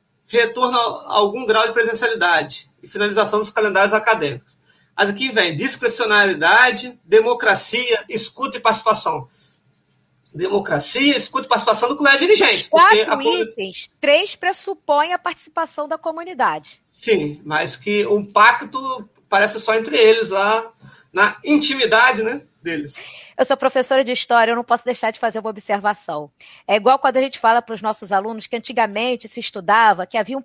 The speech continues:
Speaker 2: pacto colonial. O pacto colonial era assim:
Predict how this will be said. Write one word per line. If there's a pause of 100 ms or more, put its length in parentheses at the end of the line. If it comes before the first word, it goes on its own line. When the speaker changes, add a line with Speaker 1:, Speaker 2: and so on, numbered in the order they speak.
(120)
Speaker 2:
pacto
colonial. (500)
O
pacto
colonial
era
assim: